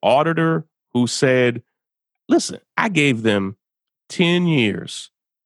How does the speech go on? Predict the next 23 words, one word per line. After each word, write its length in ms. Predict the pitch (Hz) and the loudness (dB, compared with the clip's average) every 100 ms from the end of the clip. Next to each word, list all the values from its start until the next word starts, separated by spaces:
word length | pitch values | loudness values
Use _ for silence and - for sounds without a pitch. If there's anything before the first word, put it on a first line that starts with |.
| _ _ | _ _
of 520 | 107 107 104 101 95 - | 0 2 2 0 -4 -4
every 320 | - 131 123 107 | 0 0 2 2
bank 340 | 113 135 147 | 2 0 -2
account. 440 | 165 165 156 - - | -4 -2 -2 -2 -2
I 100 | 156 | -4
gave 260 | 185 135 110 | 0 0 0
them 180 | 104 95 | -2 -4
the 260 | 98 110 | -4 0
usernames 520 | 135 123 113 104 95 | 2 2 0 -2 -4
and 120 | 95 95 | -10 -8
passwords 760 | - 135 165 175 165 165 160 | -2 -2 -2 -2 -2 -2 -4
to 100 | 180 | -4
every 300 | 175 160 165 | -2 -2 -2
account, 500 | 165 - 85 82 - - _ _ _ _ | -4 -2 -2 -2 -4 -8 _ _ _ _
every 240 | 120 110 101 | -2 0 0
checking 460 | - 175 190 160 | 0 -2 0 -2
account, 420 | 151 175 170 175 | -2 0 0 0
every 180 | 110 101 | -4 -6
savings 440 | - 175 170 151 156 | -2 0 0 0 -4
account. 440 | - 170 156 151 | -4 -2 0 -2
I 100 | 143 | -4
gave 240 | 147 127 | -2 0
them 260 | 117 110 | 0 -2